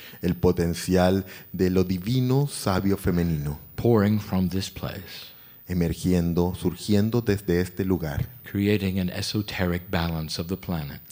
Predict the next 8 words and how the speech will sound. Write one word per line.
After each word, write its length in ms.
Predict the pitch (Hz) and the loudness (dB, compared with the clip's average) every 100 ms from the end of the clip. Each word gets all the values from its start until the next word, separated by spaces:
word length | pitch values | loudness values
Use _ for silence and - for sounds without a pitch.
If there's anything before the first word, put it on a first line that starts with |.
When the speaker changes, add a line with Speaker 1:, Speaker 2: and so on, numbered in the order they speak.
| - - | -20 -6
Speaker 1:
creando 480 | - 90 92 98 98 | 2 4 6 6 4
un 60 | 110 | 4
equilibrio 540 | 101 104 110 151 160 165 | 2 4 4 6 6 2
esotérico 720 | - 120 - 107 110 - 101 | 2 0 0 0 0 0 0
del 160 | 98 | 0
planeta. 440 | - 95 80 - - - - - - - - - - - - - - - - - - - - - - - | 0 0 0 -2 -6 -8 -18 -20 -20 -20 -20 -20 -20 -20 -20 -20 -20 -20 -20 -20 -20 -20 -20 -20 -20 -2
Speaker 2:
It 260 | 113 - - - | -2 -2 -12 -16
quantifies 1400 | - 127 139 139 107 98 - 85 90 90 - - - - | -4 2 2 2 -2 -6 -4 -4 -4 -8 -12 -10 -8 -8